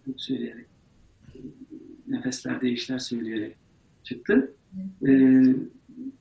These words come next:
hepimiz için geçerli olan bir şey bu. Bunlar bizim rahatlama alanlarımız aslında. E, ve olması gereken de bir şey.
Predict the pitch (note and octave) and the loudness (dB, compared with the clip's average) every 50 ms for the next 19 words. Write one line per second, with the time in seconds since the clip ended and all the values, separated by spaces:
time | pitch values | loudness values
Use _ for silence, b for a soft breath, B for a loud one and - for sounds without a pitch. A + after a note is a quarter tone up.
0 | _ _ - B3+ B3+ C4+ G#3 D#3+ D3 D3 - - C4 A#3+ G#3 F#3+ - - F3+ F3 | _ _ 6 8 10 12 10 10 10 8 10 12 12 12 12 12 8 8 8 8
1 | E3 E3 E3 D3+ D3 C#3 C3+ B2+ B2 A#2 - - - B2 B2 B2+ D#3+ G#3 A#3 A#3+ | 8 10 10 10 10 12 12 12 10 10 6 4 4 4 4 4 4 2 -2 -4
2 | - _ _ _ _ _ _ - F#3+ G3+ A3 A3 G#3+ G3+ - A3 A3+ A3+ A#3 - | -6 _ _ _ _ _ _ -4 0 2 2 2 2 2 0 -2 -2 -2 -2 -4
3 | - E3+ E3 E3 E3+ E3+ - F3+ F3+ F#3+ F#3 D#3+ C3+ B2 A#2 A#2 A#2 A2 G#2+ - | -4 -2 0 0 0 0 0 0 2 4 4 4 4 4 4 2 -2 -6 -12 -14
4 | - - - - - - - - - C3 - - - B3 A#3+ - - A#3+ A#3+ - | -16 -16 -20 -20 -20 -20 -20 -20 -16 -14 -14 -12 -10 -8 -8 -6 -6 -6 -8 -10
5 | _ _ _ _ _ _ _ _ _ _ _ _ _ _ _ _ _ _ _ _ | _ _ _ _ _ _ _ _ _ _ _ _ _ _ _ _ _ _ _ _
6 | _ - C3+ C3 B2+ B2+ B2+ B2+ B2+ B2+ C3 B2+ - - - - - _ _ _ | _ -8 -6 -4 -4 -2 -2 -2 -2 -2 -2 -4 -6 -8 -10 -14 -18 _ _ _
7 | _ _ _ _ _ _ - - F3 F3 E3 D#3+ D#3+ E3 D#3 - E3 D#3+ D#3 D#3 | _ _ _ _ _ _ -6 -2 0 4 6 8 8 8 6 6 6 8 10 10
8 | D3+ D3+ D#3+ D#3+ D3+ C#3 C3 B2+ A#2+ A#2 - - F#3+ G#3+ A#3+ B3+ - | 10 10 10 10 12 12 12 10 10 8 6 4 6 6 6 4 2